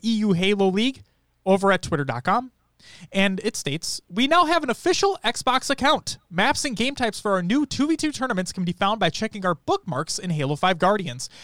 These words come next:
Add us for easy access to maps and modes, support, and for casting and streams."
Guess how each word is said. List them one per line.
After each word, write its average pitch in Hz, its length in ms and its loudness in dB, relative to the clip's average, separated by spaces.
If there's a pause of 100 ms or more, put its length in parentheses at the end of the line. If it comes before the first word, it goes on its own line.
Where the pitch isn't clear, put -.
(140)
Add 214 200 0
us 285 120 0
for 214 140 -6
easy 247 320 -2
access 247 300 -4
to 196 80 -4
maps 185 300 0
and 170 120 -4
modes, 254 380 2
support, 190 500 -2
and 175 100 -4
for 160 120 -4
casting 175 440 -4
and 170 120 -6
streams." - 500 -10